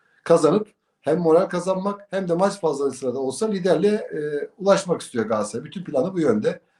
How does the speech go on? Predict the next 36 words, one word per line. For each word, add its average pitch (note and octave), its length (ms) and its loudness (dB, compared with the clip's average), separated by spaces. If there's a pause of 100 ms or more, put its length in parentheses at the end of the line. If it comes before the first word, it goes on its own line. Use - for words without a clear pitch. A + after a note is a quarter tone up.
Bir D#3 100 -6
taraftan F3 460 4
da - 220 -6 (280)
akıllar E3 400 2
Manchester D#3 420 0
United D#3 260 0
maçında B2 380 -2
yine D#3 320 2 (720)
Ali B2 160 -4
Sami B2+ 300 6
Yen'in A#2 320 0
oynayacağı A#2 440 2
bir A#2 280 -4 (320)
rövanş B2 300 6
maçı A#2 240 -2
var. F#3 200 -2 (340)
Buradan D#3 300 4
eğer D#3+ 160 4
galibiyetle D3+ 600 2
ayrılırsa C#3 320 0
Galatasaray A#2+ 360 -2
çok D#3 200 -10
ciddi - 280 -8
bir E3+ 160 -2
moral D#3 240 8
kazanacak. A2 540 -2
Çok, - 140 -20 (120)
çok C#3 260 -8
ciddi D3+ 320 -6
bir, D#3+ 220 -4 (400)
e, A#2 60 -6 (640)
üst - 200 -6
seviyeye D#3+ 280 6
ulaşacak D3+ 420 0
bir C#3+ 60 -8
moral. C#3 380 4